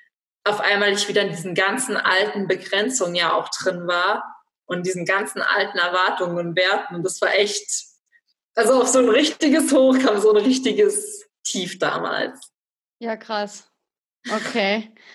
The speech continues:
Speaker 2: Ähm, aber ich, wie gesagt, du gehst ja immer noch offensichtlich deinen Weg als Tierschützerin. <laughs> Trotzdem,
Speaker 1: Ja.
Speaker 2: ähm,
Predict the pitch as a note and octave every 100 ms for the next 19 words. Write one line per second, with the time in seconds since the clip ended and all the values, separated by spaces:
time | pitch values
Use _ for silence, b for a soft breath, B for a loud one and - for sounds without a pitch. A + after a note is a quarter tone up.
0 | B - A3+ A#3 A3+ - - A3+ B3 B3+
1 | A#3+ - - A2+ - A#3 G#3+ B3+ B3+ D#4
2 | C#4+ D4+ C4+ B3+ G3+ A3+ G4 - C4 C4
3 | A#3+ G#3 G3 G3+ G#3+ A3+ G3+ G#3 G#3+ G#3
4 | G#3+ F#3+ F#3 G3+ F#3 - F#3 - - -
5 | - G3+ - A#3+ E4 B4 A4 A4+ D5+ G#4+
6 | C#4 C#4+ C4 C#4+ C4+ C#4 A#3 A#3+ A#3+ A#3+